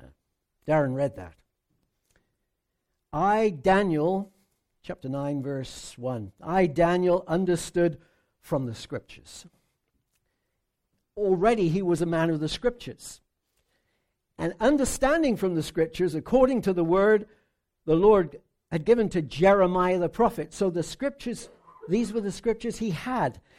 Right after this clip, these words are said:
It wasn't the Scriptures we have. We have a complete canon of Scripture,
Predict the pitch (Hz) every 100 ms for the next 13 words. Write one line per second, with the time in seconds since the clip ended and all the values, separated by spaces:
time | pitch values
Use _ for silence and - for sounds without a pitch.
0 | _ 196 220 247 254 190 - 269 254 196
1 | 285 269 190 - 98 _ _ _ _ 247
2 | 208 247 247 - 233 - 233 302 277 -
3 | - _ _ _ _ _ _ - 240 240
4 | 240 233 - - 277 277 156 113